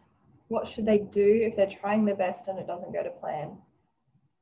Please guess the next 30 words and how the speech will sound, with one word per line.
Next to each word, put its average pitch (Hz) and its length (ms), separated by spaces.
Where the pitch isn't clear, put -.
I 240 80
think 277 200
it'd 285 120
be 277 180
reflecting 240 1000
on 208 560
the 202 540
actions 208 580
that - 180
you 196 100
took. - 420
So, 208 260
like, 196 340
reflecting 196 680
on 190 280
what 190 360
you 190 400
actually 185 480
did 175 420
and 202 100
the 196 80
results 190 460
that - 160
you 185 100
gave 175 320
you, 208 240
that 208 140
it - 100
gave 175 320
you, 185 320